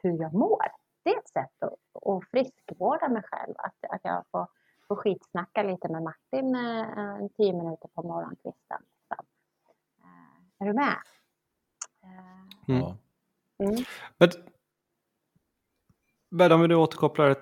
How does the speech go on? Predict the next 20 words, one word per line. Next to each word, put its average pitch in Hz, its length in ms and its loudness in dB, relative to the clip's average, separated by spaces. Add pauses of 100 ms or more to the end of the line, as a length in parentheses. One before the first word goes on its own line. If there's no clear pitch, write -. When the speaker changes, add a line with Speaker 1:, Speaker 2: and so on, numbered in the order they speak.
(220)
Speaker 2:
till 160 100 6
vårat 160 320 8
spelande, 117 800 4
tänker - 260 -2
jag, - 260 2 (160)
Erik, 110 440 -4
eh, - 420 -8 (360)
och 233 140 4
Speaker 1:
Mm. 262 100 8
Speaker 2:
Britta 123 300 -2
får 110 520 -4
hänga 113 280 4
med 110 160 4
om 107 100 0
jag 104 100 -4
tänker 113 300 -4
rätt 127 220 -2
eller 123 160 -2
inte. 117 200 -6 (720)
Eh, 143 260 8